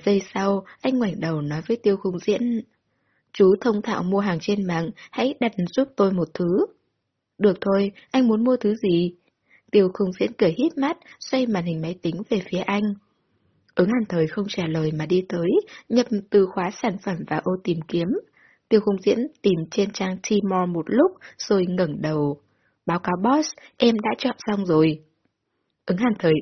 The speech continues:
đảo mắt quanh màn hình là Okamoto không không ba. Anh không rõ lắm về mấy thứ này, nhưng rất tin tưởng vào khả năng thu thập và phân tích thông tin để chọn ra sản phẩm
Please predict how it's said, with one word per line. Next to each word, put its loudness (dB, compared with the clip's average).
đảo -2
mắt 0
quanh -2
màn -4
hình -2
là 2
Okamoto 4
không -4
không -4
ba. -2
Anh 0
không -2
rõ -2
lắm 0
về 4
mấy 2
thứ -4
này, 0
nhưng 4
rất 2
tin 2
tưởng -2
vào -6
khả -6
năng -6
thu 0
thập -4
và 0
phân -2
tích -2
thông 0
tin 0
để -2
chọn -6
ra -6
sản -6
phẩm -2